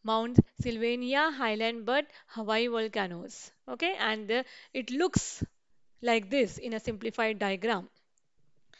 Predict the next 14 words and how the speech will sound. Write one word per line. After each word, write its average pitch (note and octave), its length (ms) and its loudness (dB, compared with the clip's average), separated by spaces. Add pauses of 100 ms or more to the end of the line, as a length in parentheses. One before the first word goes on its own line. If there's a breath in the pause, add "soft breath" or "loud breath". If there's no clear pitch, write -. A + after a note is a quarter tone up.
(420 loud breath)
Then G#3+ 200 2
cinder E4 400 4 (200)
cone, E4 320 2
that B3+ 140 4
is C4+ 200 -4
explosive D4+ 640 2
liquid C4+ 380 -4
lava, A#3+ 420 0 (400 loud breath)
small, C4+ 380 0 (640)
emitted D#4 480 2
from B3+ 200 0
a A3+ 100 -2
central A3+ 420 -4
vent, C4+ 320 -2